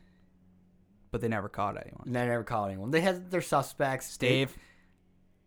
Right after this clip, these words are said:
Speaker 1: who's Jack the Ripper?
Speaker 2: In eighteen eighty-eight, it could have been the Jews. That's their theory. That's not my
Speaker 1: <laughs>
Speaker 2: theory
Speaker 1: I remember
Speaker 2: whatsoever.
Speaker 1: that, 'cause he left a star or something.
Speaker 2: They always blame the Jews. It's never the, their fault. Come on,
Speaker 1: What?
Speaker 2: guys.
Speaker 1: It's never the Jews.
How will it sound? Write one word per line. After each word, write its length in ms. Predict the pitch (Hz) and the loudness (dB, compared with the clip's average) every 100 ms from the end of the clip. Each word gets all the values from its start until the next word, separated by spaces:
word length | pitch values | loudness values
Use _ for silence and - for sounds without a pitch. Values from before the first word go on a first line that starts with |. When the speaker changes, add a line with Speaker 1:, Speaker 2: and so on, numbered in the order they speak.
| _ _ - | _ _ -4
Speaker 1:
who's 200 | 127 117 | -4 0
Jack 280 | 143 143 | 2 2
the 80 | - | 0
Ripper? 480 | 135 107 - 120 143 - - - _ _ _ _ _ _ - _ _ - - - - - - - - - - - | 0 0 2 2 0 -6 -20 -20 _ _ _ _ _ _ -20 _ _ -20 -20 -20 -20 -20 -20 -20 -20 -12 -10 -10
Speaker 2:
In 200 | 117 110 | -10 -12
eighteen 380 | - 120 123 117 | -8 -8 -6 -4
eighty-eight, 280 | 113 120 131 | 0 0 0
it 20 | |
could 80 | 117 | -2
have 80 | 110 | -4
been 160 | 110 101 | -2 -4
the 60 | |
Jews. 500 | 90 104 120 110 120 | -4 -2 -2 -2 -6
That's 300 | 135 107 - | -8 -8 -6
their 180 | - 117 | -2 -2
theory. 480 | - 107 110 135 - - | -2 -2 0 -2 -4 -4
That's 160 | 120 | 2
not 160 | 135 127 | 4 4
my 180 | 120 131 | 6 4
Speaker 1:
<laughs> 20 | |
Speaker 2:
theory 300 | 131 117 117 | 4 2 8
Speaker 1:
I 40 | 147 | 8
remember 220 | 143 139 | 10 8
Speaker 2:
whatsoever. 520 | 139 156 - 156 170 | 8 8 8 8 8
Speaker 1:
that, 120 | 190 | 8
'cause 140 | - 143 | 6 4
he 100 | 143 | 6
left 240 | 143 143 | 4 2
a 60 | 120 | -2
star 600 | - - 104 120 131 135 | -2 0 2 4 6 6
or 60 | |
something. 600 | 139 160 147 147 151 160 165 - 294 | 4 4 2 4 2 2 -2 -8 -4
Speaker 2:
They 160 | 359 403 | 2 10
always 300 | 381 320 170 | 12 12 8
blame 260 | 165 143 | 4 4
the 80 | 127 | 2
Jews. 480 | 107 117 104 101 - | -2 -2 -2 -6 -6
It's 220 | 170 170 | -6 0
never 220 | 302 311 311 | 6 6 6
the, 160 | 226 | 4
their 260 | 151 170 151 | 4 6 4
fault. 400 | - 120 90 104 | 4 0 0 -4
Come 140 | - | 2
on, 60 | 143 | 4
Speaker 1:
What? 100 | - | 4
Speaker 2:
guys. 160 | 95 90 | 0 -4
Speaker 1:
It's 180 | 226 | -2
never 400 | 359 392 415 415 415 | 0 2 2 2 4
the 160 | 427 440 | 4 2
Jews. 800 | - 453 480 480 359 - - | 4 6 6 6 4 2 -4